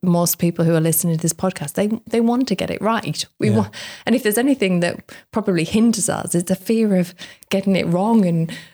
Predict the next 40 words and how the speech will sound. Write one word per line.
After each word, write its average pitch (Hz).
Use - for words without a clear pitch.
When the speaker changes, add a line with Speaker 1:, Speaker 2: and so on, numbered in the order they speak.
Speaker 1:
being 190
in 180
trouble 226
with 175
God 175
and 160
disappointing 208
him. 156
And 156
we 247
do 294
tend 277
to 233
make 220
it 220
a -
little 196
bit -
black 180
and 175
white 160
Speaker 2:
Yeah. 98
Speaker 1:
and, 175
um, 185
kind 220
of, 196
like, 175
almost 202
have 180
a 170
fear 185
of, 156
"I'm 190
gonna 185
get 175
it 165
wrong." 180
And 160
so 185
we 190